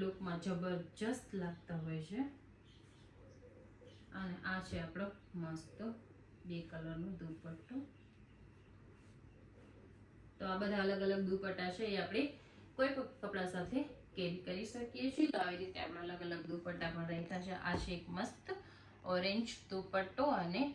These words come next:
સાથે નાખેલી છે મસ્ત લેસ. આ છે એક મસ્ત આપણી બાંધણીની બે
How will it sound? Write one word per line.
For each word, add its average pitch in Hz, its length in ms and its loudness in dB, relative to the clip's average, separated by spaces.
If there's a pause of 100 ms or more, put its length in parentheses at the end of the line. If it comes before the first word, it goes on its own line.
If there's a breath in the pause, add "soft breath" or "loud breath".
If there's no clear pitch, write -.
(160)
સાથે 170 380 -2
નાખેલી 165 460 0
છે 180 80 -4 (100)
મસ્ત 160 300 -2 (280)
લેસ. 160 240 -2 (1500 loud breath)
આ 262 260 12
છે 277 100 4 (100)
એક 220 80 0
મસ્ત 254 580 8
આપણી 220 320 6
બાંધણીની 202 600 6
બે 202 60 2